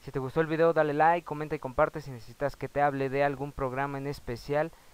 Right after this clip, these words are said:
este, déjalo en los comentarios y te estaré ayudando. Si no tienes WinRAR, igual,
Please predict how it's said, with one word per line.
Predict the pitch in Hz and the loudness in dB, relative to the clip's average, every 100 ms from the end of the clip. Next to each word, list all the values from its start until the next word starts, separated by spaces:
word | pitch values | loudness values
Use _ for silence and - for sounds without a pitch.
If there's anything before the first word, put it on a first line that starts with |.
| - | -14
este, | 120 120 - - 120 113 110 113 | -12 -12 -14 -12 -8 -6 -6 -4
déjalo | 151 160 | -2 0
en | 160 | 0
los | 160 | -2
comentarios | - 135 139 147 143 | -4 -4 -2 -2 -4
y | 160 | -8
te | 156 | -8
estaré | - 139 135 | -4 -2 -2
ayudando. | 135 131 131 131 123 117 | -2 -4 -4 -6 -8 -10
Si | 117 | -8
no | 131 | -8
tienes | - 139 131 127 | -6 -6 -6 -4
WinRAR, | 139 135 135 139 | -6 0 2 2
igual, | - 131 131 131 135 | -2 -6 -6 -6 -10